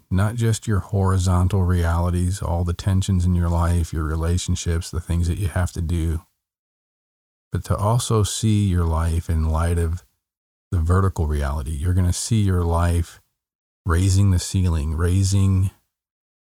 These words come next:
your perspective of reality for you by seeing your life in the context of who God is. So I just wanna come back to verse one that we looked at in Psalm one forty-five in our last episode, this Psalm of David, where he says,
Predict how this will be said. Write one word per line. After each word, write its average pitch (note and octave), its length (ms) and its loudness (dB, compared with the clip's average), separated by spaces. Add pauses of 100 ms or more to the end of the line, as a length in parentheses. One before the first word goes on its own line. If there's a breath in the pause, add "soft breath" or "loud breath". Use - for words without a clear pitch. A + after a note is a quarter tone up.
(280)
your F2 140 2
perspective F#2 760 -2
of E2+ 320 0 (180)
reality E2 540 0
for - 160 -6
you D#2+ 360 -2 (1200)
by E2+ 140 0
seeing A2 440 2
your G2+ 160 4
life F2 320 2
in F#2 80 0
the E2+ 100 2
context E2+ 640 -2
of - 100 -6
who F#2 160 0
God D#2+ 300 0
is. G#2 420 -8 (1500)
So - 80 -6
I - 20 -4
just G#2 160 -4
wanna A#2 140 -2
come F#2+ 240 2
back F#2 360 2
to F#2+ 100 -2
verse F2+ 380 0
one F#2 280 2
that D#2+ 100 0
we F2 140 0
looked F2 260 0
at F2+ 160 2
in E2+ 160 0
Psalm F#2 320 0
one F#2 160 2
forty-five F2 720 0
in D#2+ 80 0
our D#2 160 -2
last E2 340 -2
episode, D#2 500 -4
this E2 140 -4
Psalm F#2 300 -2
of F2 160 -2
David, D#2 320 -2
where D#2 140 -4
he F2+ 160 -2
says, E2 560 -2